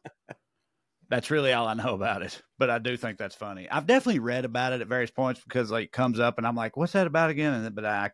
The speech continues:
Speaker 2: then I just re-forget.
Speaker 1: Yeah. So as you know, uh, the British government, as they're wont to do, colonized Australia.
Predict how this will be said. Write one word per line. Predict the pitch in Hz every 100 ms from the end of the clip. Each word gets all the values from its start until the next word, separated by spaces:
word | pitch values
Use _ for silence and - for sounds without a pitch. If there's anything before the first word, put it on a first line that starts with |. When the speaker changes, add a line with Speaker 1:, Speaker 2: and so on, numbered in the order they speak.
| -
Speaker 2:
then | 107 104
I |
just | 95 95 - -
re-forget. | 101 98 98 - 92 95 92 - - - - - - _ _ _ _ _ _ _ _ _ _ _
Speaker 1:
Yeah. | 143 139 123
So | - - 156 151
as | 180 220 185
you | 190
know, | 147 143 127 123
uh, | 120 127 123 120 120
the | 123 131 131
British | 117 127 208 202 151
government, | 135 143 127 131 131 135
as | 131 120
they're | 139 131
wont | 131 147 143 139
to |
do, | 123 135 135 117 113 -
colonized | 160 165 170 147 127 120 113 107 -
Australia. | 120 117 - 135 123 104 92 98